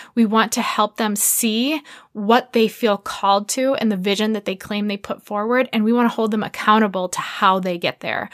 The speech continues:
why they're doing what they're doing, developing a mission that's so deeply rooted that nothing will stop them in pursuit of it, but it's not coming at the sacrifice of the things they say that matter most, which might be different for each person within the community.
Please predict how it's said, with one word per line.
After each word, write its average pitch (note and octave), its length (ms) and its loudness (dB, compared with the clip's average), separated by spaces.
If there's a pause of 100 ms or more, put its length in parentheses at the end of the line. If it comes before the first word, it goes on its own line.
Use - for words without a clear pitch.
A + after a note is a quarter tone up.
(160)
why G#3 420 4
they're G#3+ 200 0
doing F#3+ 240 -4
what F3+ 100 -10
they're - 140 -8
doing, - 360 -10
developing A3+ 480 2
a G#3 60 -2
mission G3+ 400 -2
that's - 220 -6
so B3 340 2
deeply A#3 420 -4
rooted A3 520 -2 (220)
that A3 140 0
nothing G#3+ 480 2
will A3+ 120 2
stop G#3 300 -2
them G#3 120 -4
in G3 100 -4
pursuit G#3 360 -6
of G#3+ 80 -2
it, C4 160 0
but G3+ 100 -2
it's F#3+ 160 -4
not G3 260 2
coming G3 300 -4
at F3 80 -8
the F#3 80 -6
sacrifice G#3+ 680 -6
of G3+ 140 -10
the G3+ 80 -4
things A3 280 0
they B3 140 0
say B3+ 200 -2
that A#3+ 160 -6 (160)
matter A#3 260 0
most, C#4+ 340 0
which B3 140 -4
might C#4+ 160 2
be D4 100 2
different A#3+ 460 0 (280)
for B3+ 120 2
each A#3 240 0
person G#3 380 -4
within F#3+ 220 -8
the F3 80 -8
community. - 600 -12